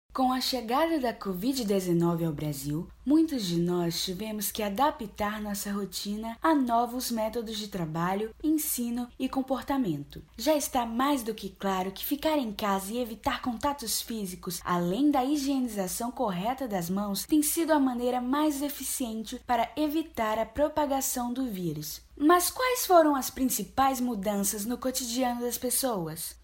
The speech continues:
Como elas têm lidado com o isolamento? Sair de casa cedo e voltar no fim da tarde fazia parte do dia a dia de pessoas que, como eu, trabalham ou estudam. Hoje, com o intuito de conter a aglomeração,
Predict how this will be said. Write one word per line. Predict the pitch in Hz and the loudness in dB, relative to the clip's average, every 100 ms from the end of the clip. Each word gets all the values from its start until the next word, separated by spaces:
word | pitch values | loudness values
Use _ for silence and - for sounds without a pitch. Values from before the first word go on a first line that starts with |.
| _ - | _ 2
Como | 403 427 415 | 6 6 8
elas | 359 330 | 6 4
têm | - 370 359 | 2 0 0
lidado | 302 285 277 240 | 2 4 4 2
com | 240 247 | -2 -2
o | 240 | -2
isolamento? | 233 247 247 247 214 170 - - - - | 0 0 2 0 -2 -4 -8 -18 -20 -16
Sair | - 220 208 | -6 -2 -2
de | 190 196 | -4 -4
casa | 196 175 175 | -2 -2 -2
cedo | 170 - 240 277 240 | -2 -2 0 -2 -2
e | |
voltar | 190 185 202 196 | -4 -4 -2 -4
no | 180 | -4
fim | 175 285 | -2 -2
da | 247 | -2
tarde | 196 - 220 214 185 180 | -4 -6 -6 -4 -6 -2
fazia | 294 294 330 320 | 2 4 6 4
parte | - 240 233 226 220 | 4 2 2 0 -4
do | 190 208 | -4 -2
dia | 180 196 254 | -2 -2 0
a | 190 | -2
dia | 170 196 226 196 | -2 -4 -2 -2
de | 196 | -4
pessoas | - 202 - 254 240 240 | -4 -4 -2 0 0 -2
que, | - 247 - | -4 -6 -2
como | 370 370 240 202 | 2 4 4 2
eu, | 220 208 | 0 -2
trabalham | - 359 254 202 220 233 247 - | 6 6 8 4 4 2 0 2
ou | 277 285 | 4 4
estudam. | 277 - 277 233 165 151 151 - - | 2 -2 -2 -2 -2 -4 -8 -14 4
Hoje, | 277 285 226 180 180 | 8 8 6 0 -4
com | 208 208 | -2 0
o | 185 | 0
intuito | 175 - 220 208 | -2 -6 -6 -4
de | 185 | -4
conter | - 226 175 240 262 254 | -2 -2 -2 0 2 4
a | |
aglomeração, | 185 180 180 170 160 - 254 | 2 0 2 2 2 0 0